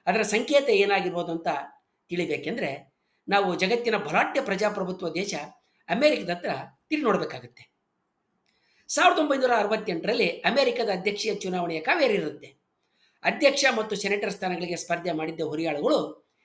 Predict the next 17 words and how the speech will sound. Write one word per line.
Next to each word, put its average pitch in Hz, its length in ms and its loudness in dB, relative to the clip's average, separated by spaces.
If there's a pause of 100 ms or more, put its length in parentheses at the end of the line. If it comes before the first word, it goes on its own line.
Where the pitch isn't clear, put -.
(240)
ದೇಶದ 247 340 4
ಉದ್ದಗಲದಲ್ಲಿ 175 760 -2
ನೂರಾರು 202 800 0 (200)
ನಗರ 208 260 2
ಪಟ್ಟಣಗಳಲ್ಲಿ 175 880 -2 (200)
ವೇದಿಕೆಯನ್ನು 180 600 2
ಏರಿ 160 520 -4 (260)
ಚುನಾವಣೆ 277 400 2
ಪ್ರಚಾರವನ್ನ 185 560 -2
ಪ್ರಾರಂಭ 160 360 -6
ಮಾಡಿ 160 420 -4 (360)
ಭಾಷಣಗಳ 226 520 0
ಮಳೆಯನ್ನ 190 600 -2 (120)
ಸುರಿಸತೊಡಗ್ತಾರೆ. 147 640 -4 (460)
ಹಲವು 233 180 6
ಹತ್ತಾರು 196 400 0
ಆಶ್ವಾಸನೆಗಳನ್ನ 175 720 -2